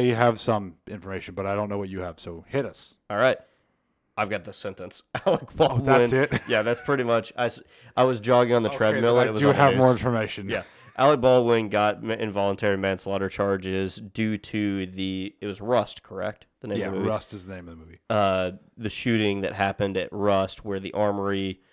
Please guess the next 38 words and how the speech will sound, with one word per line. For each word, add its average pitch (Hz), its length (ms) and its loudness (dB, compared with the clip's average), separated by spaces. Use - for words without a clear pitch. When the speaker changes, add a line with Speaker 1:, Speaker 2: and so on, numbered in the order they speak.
Speaker 2:
had 98 240 0
issues. 98 480 -4
We've 113 100 -6
covered 143 220 2
this 120 160 -4
before - 380 -6
in 101 60 -6
the 92 100 -8
Speaker 1:
Yeah. 110 80 -2
Speaker 2:
past, 95 320 -6
so 98 180 -6
just 98 220 -10
to 101 80 -10
rehash, 95 520 -8
people 127 340 0
on 110 260 4
set, 107 800 -2
people 143 240 0
who 131 80 0
were 113 120 0
members 110 380 -4
of 95 260 -2
the 98 100 -4
union 113 760 -2
had 98 220 -8
left 107 340 0
the 104 60 -10
set - 300 -4
previously, 107 840 -4
uh, 95 240 2
due 107 260 -2
to 104 220 0
unsafe 98 380 -2
practices 98 680 -8
while 98 140 -8
shooting 113 600 -4
and, 101 480 -2
well, 92 240 -4